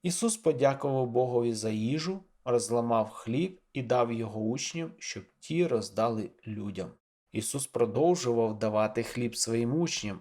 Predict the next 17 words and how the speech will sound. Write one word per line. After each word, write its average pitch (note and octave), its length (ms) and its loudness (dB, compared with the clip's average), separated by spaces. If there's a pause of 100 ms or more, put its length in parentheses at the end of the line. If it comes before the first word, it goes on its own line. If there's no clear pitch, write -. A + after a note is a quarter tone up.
а - 140 -4
вони A2 280 2
продовжували A2+ 800 0
роздавати D3 580 0
його F3 260 0
людям. A#2 460 -2 (600)
Потім B2 340 0
Ісус B2+ 340 -2
роздав A#2 460 4
рибу F#3+ 420 2
своїм A#2+ 420 0
учням, G2 380 -8 (180)
а A2 100 2
вони G#2 280 -2
роздали G#2+ 520 0
її C3+ 220 -4
людям. D#3+ 480 -4